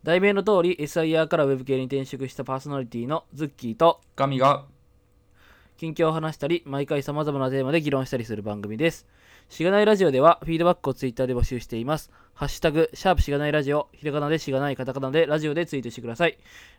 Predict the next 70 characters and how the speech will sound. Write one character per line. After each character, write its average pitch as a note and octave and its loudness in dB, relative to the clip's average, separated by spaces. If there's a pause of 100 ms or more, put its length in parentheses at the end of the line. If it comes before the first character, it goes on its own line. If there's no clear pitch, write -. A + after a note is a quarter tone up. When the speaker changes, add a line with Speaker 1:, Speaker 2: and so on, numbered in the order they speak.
Speaker 1:
ま F3 -6
た、 F3+ 2
し F3 -6
が E3+ 2
な E3+ 2
い E3+ 4
ラ E3+ 4
ジ E3+ 0
オ F#3+ 2
ウ E3 -6
ェ D#3 0
ブ D3 -8
ペ D#3 0
ー C3+ -2
ジ、 - -20
ペ E3 0
ー D3 2
ジ C3 -4
が C#3 0
で B2 -2
き A#2 -8
ま A#2 -10
し - -20
た。 C#3+ -4 (240)
エ C#3+ -8
イ C#3 -10
チ - -16
テ D3+ -6
ィ C#3 -10
ー C#3 -14
テ D3 -8
ィ C#3+ -6
ー - -10
ピ D3 -8
ー C#3+ -2
エ - -8
ス B2+ -12
コ C3+ -4
ロ B2 -2
ン G#2+ -20
ス - -14
ラ C#3 -2
ッ - -8
シ - -12
ュ - -16
ス - -12
ラ B2 -4
ッ - -14
シ D#3+ -6
ュ D#3 -4 (140)
し - -18
が C3+ -4
な C#3+ -6
い C#3 -4
ド A#2+ -6
ッ A2+ -12
ト A#2+ -10
オ A#2 -8
ル A2 -10
グ、 C#3+ -4 (320)
エ C3 -8
ス - -16
エ C3 -2
イ B2 -6
チ - -16
ア B2+ -4
イ A#2+ -6
ジ B2 -8
ー C3 -6
エ B2 -6